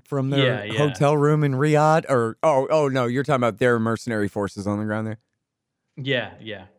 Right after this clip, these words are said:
Speaker 2: Um,
Speaker 1: Which would include the Muslim Brotherhood there, who are,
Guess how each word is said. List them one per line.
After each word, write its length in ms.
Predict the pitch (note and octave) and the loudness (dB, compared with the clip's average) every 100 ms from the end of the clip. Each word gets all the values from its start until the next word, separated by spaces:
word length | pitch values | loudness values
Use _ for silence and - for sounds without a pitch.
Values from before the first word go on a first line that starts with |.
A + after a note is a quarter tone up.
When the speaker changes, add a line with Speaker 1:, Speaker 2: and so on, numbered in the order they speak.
| _ _ _ - | _ _ _ -18
Speaker 2:
Um, 260 | G2+ G2 | -16 -12
Speaker 1:
Which 180 | D3+ D3+ | -10 -6
would 160 | E3+ E3 | -4 -2
include 760 | E3 C3+ - E3 E3+ D3+ - | -2 -6 -2 2 2 2 -2
the 80 | D3 | -2
Muslim 400 | C3+ C#3+ C3+ B2 | 0 0 0 0
Brotherhood 640 | C3 C3 B2+ A2 F#2 F2 F#2 | 2 2 2 0 -2 -6 -10
there, 340 | F2 F2+ F#2 _ _ _ - | -8 -8 -10 _ _ _ -8
who 160 | A#2 | -2
are, 400 | A2 G2+ G2 F#2+ | 0 0 -2 -4